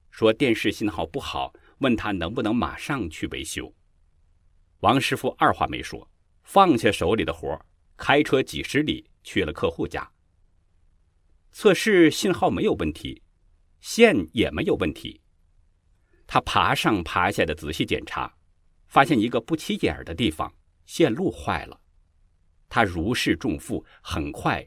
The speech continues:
就换好线，调试好了。他想起近处还有一位客户，不知他们家的电视怎么样，反正是顺路，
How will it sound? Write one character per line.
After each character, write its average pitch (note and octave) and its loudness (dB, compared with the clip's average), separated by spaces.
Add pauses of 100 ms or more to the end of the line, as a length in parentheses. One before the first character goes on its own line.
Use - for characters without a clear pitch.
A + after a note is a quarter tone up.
(140)
就 F2+ 0
换 C3+ -2
好 - -8
线， - 0 (220)
调 - -8
试 - -4
好 - -2
了。 - -10 (1040)
他 - -2
想 A#2+ 2
起 - -2 (180)
近 E3+ 2
处 G2 0
还 - -6
有 B2 -2
一 D#2+ -8
位 D#2+ -4
客 - -4
户， - -10 (520)
不 F3 2
知 E3 2
他 - 0
们 F3 -2
家 F#2+ -6
的 F2+ -2
电 F2+ -2
视 D#2 -4
怎 - -10
么 C2+ -14
样， D2+ -6 (560)
反 D2+ -6
正 B2 0
是 F#2+ -4
顺 - -2
路， B2 -8